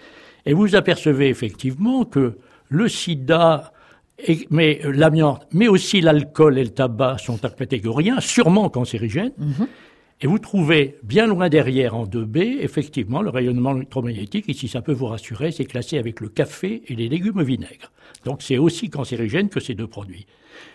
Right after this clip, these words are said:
Speaker 1: Mais c'est une véritable escroquerie intellectuelle de répandre la peur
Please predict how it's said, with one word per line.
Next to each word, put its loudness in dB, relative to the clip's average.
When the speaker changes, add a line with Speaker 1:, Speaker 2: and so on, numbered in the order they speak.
Speaker 1:
Mais 2
c'est 2
une 4
véritable 2
escroquerie 0
intellectuelle -8
de -2
répandre 0
la -6
peur -6